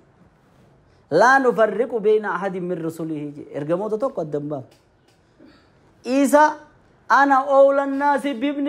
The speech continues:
مريم." Anaatiitu Isa ilma Maryamitti kanaana jee Nabiin sallallahu alaihi wasallam.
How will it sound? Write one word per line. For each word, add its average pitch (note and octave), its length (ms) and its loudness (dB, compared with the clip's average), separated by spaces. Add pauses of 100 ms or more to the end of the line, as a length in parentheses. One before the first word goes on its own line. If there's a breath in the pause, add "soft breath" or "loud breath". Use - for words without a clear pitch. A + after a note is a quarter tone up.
(100)
مريم." D4 480 0 (600)
Anaatiitu A3 640 -4
Isa A3 300 -4
ilma G#3 160 -6
Maryamitti F#3 520 -6
kanaana F3 460 -2
jee D3+ 120 -6
Nabiin E3+ 280 -4
sallallahu D3+ 580 -6
alaihi D3 160 -6
wasallam. C#3+ 360 -10